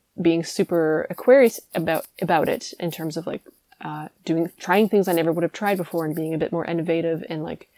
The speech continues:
nonconformist, a bit of a rebel, um, if, at least by my standards.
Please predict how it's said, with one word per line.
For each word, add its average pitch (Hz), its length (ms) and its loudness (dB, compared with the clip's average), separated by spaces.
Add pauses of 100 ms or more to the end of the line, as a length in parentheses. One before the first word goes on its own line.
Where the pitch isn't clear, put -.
(420)
nonconformist, 170 840 -2
a 165 40 -2
bit 151 100 0
of 170 80 -2
a 165 40 0
rebel, 151 520 -2 (420)
um, 151 420 -6 (300)
if, - 340 -18
at 185 140 2
least - 420 2
by 147 140 -2
my 156 220 2
standards. - 580 -8